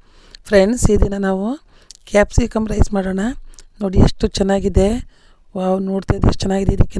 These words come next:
ನಾನು ಒಂದು ನಾಲ್ಕು ತೊಗೋತೀನಿ, ತೋರಿಸಿರೋದಿಷ್ಟೇ. ಒಂದು ಮೂರು ನಾಲ್ಕು ತೊಗೋತೀನಿ ಅಷ್ಟೇ ಕ್ಯಾಪ್ಸಿಕಮ್. ನೋಡಿ ಕಟ್ ಮಾಡಿಟ್ಟಿದ್ದೀನಿ. ಕ್ಯಾಪ್ಸಿಕಮ್, ಈರುಳ್ಳಿ, ಟೊಮ್ಯಾಟೊ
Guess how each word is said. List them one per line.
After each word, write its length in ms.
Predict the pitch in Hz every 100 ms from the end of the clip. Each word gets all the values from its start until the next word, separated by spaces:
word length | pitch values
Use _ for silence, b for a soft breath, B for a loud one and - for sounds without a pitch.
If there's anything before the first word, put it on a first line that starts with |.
| 185
ನಾನು 180 | 196 247 - b b b b b _ _ _ _ - _ - - _ 202
ಒಂದು 240 | 190 202 226
ನಾಲ್ಕು 260 | 196 208 214 214
ತೊಗೋತೀನಿ, 360 | 196 202 196 226 -
ತೋರಿಸಿರೋದಿಷ್ಟೇ. 760 | 202 - 214 185 - 202 190 202 269 b b b b _
ಒಂದು 240 | 208 196 196 196
ಮೂರು 240 | 208 233 226
ನಾಲ್ಕು 300 | 208 214 -
ತೊಗೋತೀನಿ 340 | 220 196 - 190
ಅಷ್ಟೇ 280 | - 190 190
ಕ್ಯಾಪ್ಸಿಕಮ್. 420 | 185 190 202 190 185
ನೋಡಿ 140 | 196 196
ಕಟ್ 140 | 185 -
ಮಾಡಿಟ್ಟಿದ್ದೀನಿ. 500 | 185 - 175 185 202 247 b b b b b _ - -
ಕ್ಯಾಪ್ಸಿಕಮ್, 460 | 190 - 196 196 202 190
ಈರುಳ್ಳಿ, 300 | 190 190 220
ಟೊಮ್ಯಾಟೊ 480 | 202 190 185 202